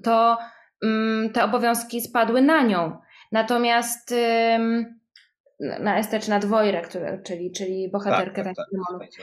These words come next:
Speaker 2: Demonów.
Speaker 1: E, natomiast, e, natomiast matka właśnie non-stop czytała i czytała, i czytała, i czytała,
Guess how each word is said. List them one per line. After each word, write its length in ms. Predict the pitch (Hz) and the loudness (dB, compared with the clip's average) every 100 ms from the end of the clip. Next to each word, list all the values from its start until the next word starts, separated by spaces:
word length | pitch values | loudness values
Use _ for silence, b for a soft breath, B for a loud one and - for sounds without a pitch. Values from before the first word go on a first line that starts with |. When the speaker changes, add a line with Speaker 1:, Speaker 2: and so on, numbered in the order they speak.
| 175 | -14
Speaker 2:
Demonów. 220 | 170 156 | -14 -4
Speaker 1:
E, 360 | 202 202 202 208 | 0 2 2 2
natomiast, 640 | 220 226 240 240 247 - - | 0 0 0 0 -2 -6 -4
e, 560 | 233 220 220 220 220 - | 0 0 0 0 -2 -2
natomiast 340 | 233 247 240 | 0 0 0
matka 280 | 202 196 220 | -2 -2 -2
właśnie 280 | 202 202 226 | -2 -2 0
non-stop 400 | 208 202 - - | -2 -2 -6 -6
czytała 400 | 254 262 220 196 | -4 -2 -2 -4
i 80 | 202 | -6
czytała, 280 | - 220 | -2 -2
i 60 | 190 | -2
czytała, 280 | - 208 196 | -4 -2 -2
i 40 | |
czytała, 500 | 190 - 175 247 285 | -4 -6 -4 -4 -4